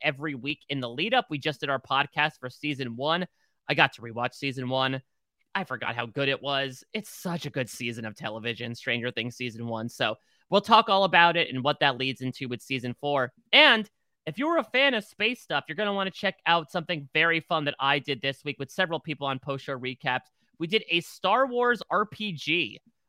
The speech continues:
uh, which was very fun in honor of May the fourth, of course, home by the great D M Philly. We did that as a video on his Twitch stream, but we're taking the podcast version and dropping it into, uh, the feeds in anticipation for Obi-Wan Kenobi,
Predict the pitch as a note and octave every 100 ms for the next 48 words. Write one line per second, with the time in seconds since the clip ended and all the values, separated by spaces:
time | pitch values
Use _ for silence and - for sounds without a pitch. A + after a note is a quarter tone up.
0 | _ D#3 D3 C3+ C3 D3+ D#3 A#2+ G#2+ D3+
1 | E3+ E3 D3+ - D#3 C#3+ C#3 - C3 C#3
2 | C#3+ - C3+ B2+ B2+ B2 B2+ - G#3 G3
3 | D#3+ - C#3 - D3 C3+ B2+ B2 B2+ C3
4 | C3+ - B2 C#3 C#3 - C3 B2+ - G3+
5 | F#3 - _ _ G#3 C#4 C4 A#3 E3+ C#3+
6 | E3+ F#3 E3+ E3+ D#3+ - - F3+ - G3
7 | F3+ D#3+ D3 E3+ G3+ E3 C#3 C#3 C3 -
8 | C3+ - C#3 C3 B2+ B2+ C3+ B2+ C3+ C3+
9 | C3 - C#3 C3+ - - C3 B2+ - _
10 | _ C3+ B2+ C#3+ - D3+ C#3 C#3 - C#3
11 | C3+ D#3+ - D3 C#3+ C#3 - C#3 C#3 -
12 | F3 A#3 C#4 A3 A3+ G#3+ G#3 F3 A3 C#3+
13 | G#2+